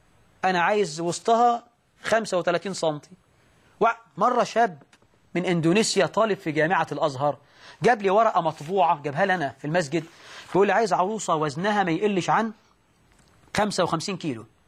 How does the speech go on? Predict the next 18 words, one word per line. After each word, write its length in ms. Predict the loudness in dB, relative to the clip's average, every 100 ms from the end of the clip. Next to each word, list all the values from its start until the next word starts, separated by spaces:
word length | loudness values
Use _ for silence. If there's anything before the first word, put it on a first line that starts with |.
| _ _ _ 0
ما 60 |
يزيدش 280 | 2 2 0
عن 120 | -2
كده، 260 | -2 -8 -10 _ _ _ -20 -20 -4
وطولها، 640 | 0 2 2 4 4 4 0 _ _ -6
آه، 260 | -2 0 0
مية 300 | -2 0 2
وخمسين 380 | 2 0 -4 -6
سنتي". 440 | -2 -2 -2 -12 -16 _ _ _
و-، 120 | 2 2 0
وقعد 260 | -2 0 0
يحط 220 | -2 -2
لي 100 | -2
حاجات 360 | 0 2 0 0
غريبة. 400 | 0 2 0 -2 -8 _ -8
قلت 140 | 0
له: 160 | 2 2
"الله، 200 | -2